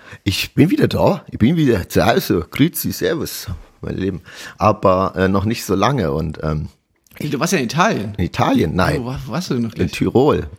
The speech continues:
Speaker 1: Also Südtirol ist Italien, Ti-, ohne Süd, also Tirol ist, äh, Österreich, glaub ich, zum größten Ga-, Ga-, Ganzen, ja.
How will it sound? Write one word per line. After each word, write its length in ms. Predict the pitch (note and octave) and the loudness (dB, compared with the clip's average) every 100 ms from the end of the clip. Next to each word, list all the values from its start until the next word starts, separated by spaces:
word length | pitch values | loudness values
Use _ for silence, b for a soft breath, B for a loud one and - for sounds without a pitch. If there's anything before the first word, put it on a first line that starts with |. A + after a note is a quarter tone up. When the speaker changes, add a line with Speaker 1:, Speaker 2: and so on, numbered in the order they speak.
| _ | _
Speaker 1:
Also 300 | D#2 D#2 D#2 - B B B B | -4 -2 -2 -6 B B B B
Südtirol 600 | - A2+ A#2 - A2 F#2+ F#2+ | -4 0 0 2 2 4 2
ist 140 | - | -2
Italien, 580 | E2+ - F2 G#2 B2 G3+ | -2 0 2 2 0 -2
Ti-, 220 | G#2 - | -2 -4
ohne 340 | - - D3+ C3+ | -2 0 0 0
Süd, 360 | - B2+ D3 | -2 -2 0
also 180 | F2+ G#2 | -2 -2
Tirol 540 | F#2 F2+ F#2+ G2+ B2+ | -6 -4 -2 0 0
ist, 400 | E2 G2 - - - | -2 -6 -8 -14 -10
äh, 200 | F#2 F2 | -8 -4
Österreich, 580 | F2+ - C#3+ - F3 - | -4 -2 -2 -2 -4 -6
glaub 240 | - - | -4 -4
ich, 220 | - - | -4 -8
zum 100 | - | -10
größten 320 | B2+ A2+ B2+ G#2+ | -6 -4 -4 -4
Ga-, 220 | G#2 G2+ | -4 -4
Ga-, 260 | - G#2+ | -2 -4
Ganzen, 460 | A#2+ A2 C3+ - D3+ | 0 0 0 -4 -2
ja. 180 | F#2+ | 0